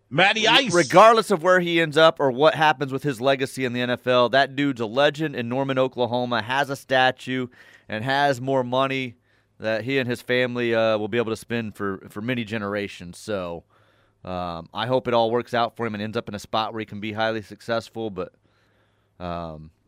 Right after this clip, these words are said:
Speaker 2: either way, guys,
Speaker 1: Is
Speaker 2: uh,
Speaker 1: Progressive
Speaker 2: guy's a
Speaker 1: working on a
Speaker 2: legend.
Speaker 1: commercial right now of him, like, packing
Speaker 2: Moving
Speaker 1: up?
Speaker 2: out? I hope so, because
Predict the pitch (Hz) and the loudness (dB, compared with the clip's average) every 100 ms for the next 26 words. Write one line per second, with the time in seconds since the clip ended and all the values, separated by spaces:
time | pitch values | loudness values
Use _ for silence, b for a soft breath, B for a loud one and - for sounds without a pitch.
0 | - 139 123 107 113 95 82 _ _ _ | -6 -4 -2 -2 -2 -2 -6 _ _ _
1 | _ _ - 101 98 104 101 95 95 92 | _ _ -20 -12 -4 -2 -2 -2 0 -2
2 | 117 113 170 - 156 120 113 104 135 131 | 0 0 0 -2 0 2 2 2 -2 -2
3 | 123 110 120 127 - 127 123 120 120 117 | -4 -4 -2 -2 -4 -4 -2 -2 -2 -2
4 | 117 110 95 113 104 _ - 101 - 107 | -2 -4 -4 -6 -6 _ -10 -8 -8 -6
5 | 127 143 139 127 127 127 131 143 156 131 | -2 0 2 0 4 4 6 6 6 4
6 | 120 - 113 110 - 120 107 98 | 0 -2 -4 -2 -2 0 0 -4